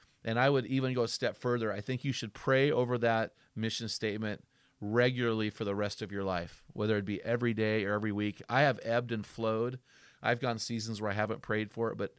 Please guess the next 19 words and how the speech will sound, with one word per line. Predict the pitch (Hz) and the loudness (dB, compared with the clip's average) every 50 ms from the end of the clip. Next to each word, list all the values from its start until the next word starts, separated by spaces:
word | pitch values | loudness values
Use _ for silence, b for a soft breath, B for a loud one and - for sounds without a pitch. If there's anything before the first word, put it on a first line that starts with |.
| b b b b _ | b b b b _
twenty | - - 135 135 135 131 | -8 -6 -4 -2 -2 -2
plus | 127 - - 139 131 127 - - | -4 -2 0 0 0 0 -2 -2
years | 131 123 110 104 | -2 -4 -2 -2
later, | 113 113 117 113 107 107 101 | 0 0 0 2 0 0 -2
I'm | 98 | -2
still | 98 - - 120 110 | -4 -4 -4 -4 -4
praying | - - - 117 113 113 110 | -4 -4 -2 -2 -2 -2 -2
over | 110 101 110 | -2 0 0
that | 104 - - | -2 -2 -2
mission | 104 104 - - 107 | -4 -6 -6 -6 -8
statement. | 98 - - 107 - - 98 95 - B B B B B B B | -8 -6 -4 -6 -4 -4 -6 -6 -8 B B B B B B B
I | - 104 | 0 0
just | 95 95 117 131 - - | 0 2 0 0 0 0
prayed | - 139 123 117 117 | 0 2 4 4 4
over | 117 113 107 110 | 4 4 4 2
it | - - | -2 -2
two | - - 120 | -4 -4 -2
days | 107 104 104 95 98 | 0 0 0 -2 -2
ago. | 98 92 90 85 82 | -2 -2 -2 -4 -4